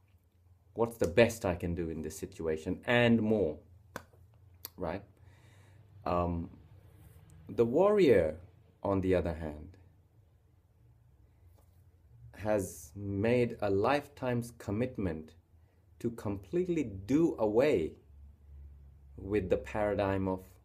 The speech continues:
what's the least I can get away with, and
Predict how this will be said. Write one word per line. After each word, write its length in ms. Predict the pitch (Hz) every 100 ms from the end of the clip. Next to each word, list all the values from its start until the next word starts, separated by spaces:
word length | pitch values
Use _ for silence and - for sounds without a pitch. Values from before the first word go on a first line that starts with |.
| _
what's 640 | 95 98 117 120 - - - _ -
the 140 | 98
least 760 | 95 95 110 113 - - - - _ _ _ _ _ _ _ -
I 140 | 90
can 280 | 85 92 87
get 240 | 85 92 -
away 320 | 85 92 92
with, 200 | 80 71 - _ _ _ _ _ _ _ _ _ _ _ _ _ _ _ _ _ _ _ _ _ _ _ _ _
and 440 | 92 90 90 90